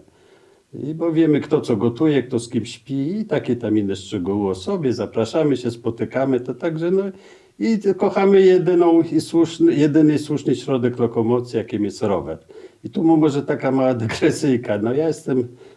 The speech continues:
być może starej daty i dla mnie rower to jest jednak pojazd napędzany siłą własnych mięśni. No nie mam nic przeciwko dopalaczom, czyli tym elektrykom tego. Niemniej jednak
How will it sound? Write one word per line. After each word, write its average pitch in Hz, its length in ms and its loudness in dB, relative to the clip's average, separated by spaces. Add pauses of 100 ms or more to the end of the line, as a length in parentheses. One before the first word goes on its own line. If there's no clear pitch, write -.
być 117 140 -6
może 127 220 2
starej 123 340 0
daty 127 400 0
i 113 300 2 (140)
dla 104 280 -6
mnie 156 200 4
rower 139 340 0
to 123 100 -8
jest 117 140 -6
jednak 113 300 -4 (920)
pojazd 165 360 2
napędzany 139 640 2
siłą 196 540 2
własnych 131 640 0
mięśni. 98 600 2
No 127 160 -2
nie 180 260 2
mam 175 220 2
nic 143 200 0
przeciwko 123 560 -2
dopalaczom, 120 800 0
czyli 87 320 -8
tym 92 240 -4
elektrykom 95 720 -4
tego. 98 280 -2
Niemniej 147 480 0
jednak 131 560 0